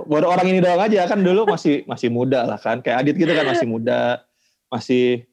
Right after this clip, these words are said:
enggak sih gantengan sekarang gue daripada dulu sih. Tapi <laughs> lebih menarik mungkin dulu.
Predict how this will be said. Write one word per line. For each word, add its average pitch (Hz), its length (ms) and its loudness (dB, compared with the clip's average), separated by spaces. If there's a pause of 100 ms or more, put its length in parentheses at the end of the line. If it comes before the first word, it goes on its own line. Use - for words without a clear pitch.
(120)
enggak 147 180 -2
sih 135 80 -2
gantengan 127 380 -2
sekarang 156 300 0
gue 151 120 0
daripada 123 240 0
dulu 131 260 2
sih. 117 220 -8 (480)
Tapi 147 240 -2 (640)
<laughs> - 600 -10
lebih 156 240 2
menarik 165 340 0
mungkin 151 300 0
dulu. 127 240 0